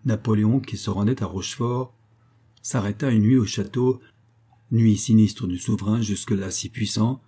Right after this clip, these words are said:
qui devenait un simple proscrit. Ses souvenirs assaillirent le roi à la suite de la conversation qu'il venait d'avoir avec le comte de Girardin. Mais il ne voulut pas se laisser aller aux craintes, à la tristesse, et soudain il ordonna : « Ma voiture, nous rentrons. »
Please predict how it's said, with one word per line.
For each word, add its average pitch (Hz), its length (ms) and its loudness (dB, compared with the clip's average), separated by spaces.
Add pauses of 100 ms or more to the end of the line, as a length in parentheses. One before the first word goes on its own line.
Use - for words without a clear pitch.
(220)
qui 139 120 2
devenait 120 480 4
un 101 60 -2
simple 127 380 -4
proscrit. 92 560 -6 (760)
Ses - 140 -6
souvenirs 135 400 0
assaillirent 117 400 -2
le 98 120 0
roi 110 200 -2
à 104 40 2
la 90 100 -2
suite 113 240 0
de 104 100 0
la 95 100 -4
conversation 101 720 -2
qu'il 95 220 -8
venait 95 200 -2
d'avoir 95 380 -4
avec 87 240 -10
le 101 80 -4
comte 101 280 -2
de 95 120 -4
Girardin. 98 580 -4 (640)
Mais 123 100 0
il 127 160 6
ne 120 60 4
voulut 113 240 0
pas 135 140 -4
se - 120 -4
laisser 104 300 0
aller 104 220 0
aux 98 100 0
craintes, 92 480 -6 (140)
à 170 40 -10
la 117 100 -2
tristesse, - 540 -6
et 101 60 -6
soudain 113 320 2
il 98 120 2
ordonna : « 104 520 2 (880)
Ma 151 100 2
voiture, 110 560 -2
nous 151 140 8
rentrons. » 107 460 0